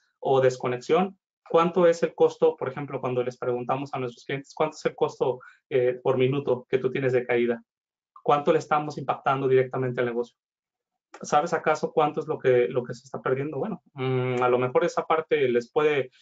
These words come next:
un poco quedar claro, sin embargo, si yo me siento con el de, de finanzas y le explico, "Oye, este, fíjate que está, está, estás teniendo problemas en la red, ¿por qué?". Pues porque, bueno, tienes infraestructura que ya está obsoleta, de pronto te fal-, les falta hacer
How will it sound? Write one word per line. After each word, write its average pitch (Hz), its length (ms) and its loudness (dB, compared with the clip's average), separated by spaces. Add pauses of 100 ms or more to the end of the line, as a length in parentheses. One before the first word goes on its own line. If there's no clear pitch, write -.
(160)
un 143 100 -6
poco 147 220 0
quedar 139 260 2
claro, 147 260 2
sin 135 200 -4
embargo, 135 320 0
si 135 120 -12
yo 135 80 -4
me 156 80 -2
siento 151 280 -8
con 131 180 -4
el 123 80 0
de, 123 300 2
de 123 100 2
finanzas 131 500 -2
y 131 60 -2
le 123 80 2
explico, - 580 -6
"Oye, 160 200 0 (340)
este, 139 460 0
fíjate 196 360 -2
que 135 220 4
está, 131 340 2
está, 147 220 -4
estás - 300 -2
teniendo 160 320 2
problemas 135 400 0
en 131 60 -2
la 131 80 0
red, 175 280 6
¿por 135 140 -4
qué?". 196 160 0 (300)
Pues - 120 -4
porque, 123 500 2
bueno, 120 220 -2
tienes 135 240 -4
infraestructura 127 560 -4
que 131 120 2
ya 123 80 2
está 123 180 -4
obsoleta, 160 580 2
de 127 80 -4
pronto 123 320 0
te 127 200 -8
fal-, 123 180 -2
les 120 120 -4
falta 123 220 -2
hacer 127 260 0